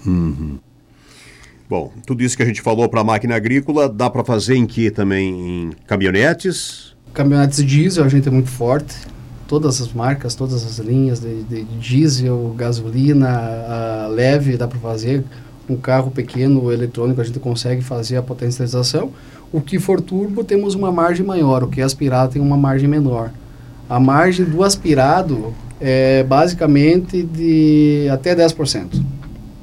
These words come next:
Speaker 2: Não tem muito milagre pra tirar aí, então a gente trabalha ju-, com uma margem segura justamente pra não trazer um, um prejuízo logo ali na frente pro, pro proprietário do veículo, né?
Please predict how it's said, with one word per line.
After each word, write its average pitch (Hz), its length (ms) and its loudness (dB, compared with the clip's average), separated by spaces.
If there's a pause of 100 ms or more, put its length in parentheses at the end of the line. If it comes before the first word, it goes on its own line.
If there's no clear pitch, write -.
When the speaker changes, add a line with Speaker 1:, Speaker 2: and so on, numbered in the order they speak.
(320)
Speaker 2:
Não 127 160 -2
tem 143 160 2
muito 165 380 4
milagre 139 420 2
pra 139 120 -4
tirar 131 400 0
aí, 135 180 2
então 127 460 2
a 135 80 2
gente 131 180 -2
trabalha 131 540 0
ju-, 139 400 -2
com 143 80 0
uma 135 80 4
margem 139 280 4
segura 151 520 2
justamente 160 480 0
pra 151 120 -2
não 160 120 2
trazer 151 300 2
um, 151 280 0 (400)
um 143 60 0
prejuízo 143 560 4
logo 135 240 0
ali 131 100 2
na 135 120 2
frente 127 220 -4
pro, 139 460 -2
pro 139 160 -6
proprietário 127 500 -4
do 139 100 -2
veículo, 156 380 -8
né? 113 60 -18